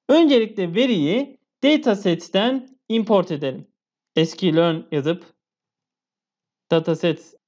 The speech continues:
dedikten sonra import load sample image yazalım. Daha sonra bu verideki China J peg resmini China değişkenine atayalım.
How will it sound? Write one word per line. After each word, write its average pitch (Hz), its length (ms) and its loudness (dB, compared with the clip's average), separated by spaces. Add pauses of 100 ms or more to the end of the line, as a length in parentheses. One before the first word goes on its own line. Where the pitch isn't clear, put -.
dedikten 165 420 0
sonra 156 600 -4 (240)
import 165 720 0 (480)
load 160 340 0 (640)
sample 165 520 -2
image 151 360 -2 (680)
yazalım. 196 680 2 (460)
Daha 262 180 2
sonra 208 600 -8 (180)
bu 294 120 4
verideki 214 680 0 (200)
China 233 520 -2 (420)
J 240 220 0
peg 247 260 -2 (380)
resmini 170 800 -2 (140)
China 240 360 -2
değişkenine 214 400 -4
atayalım. 151 460 -4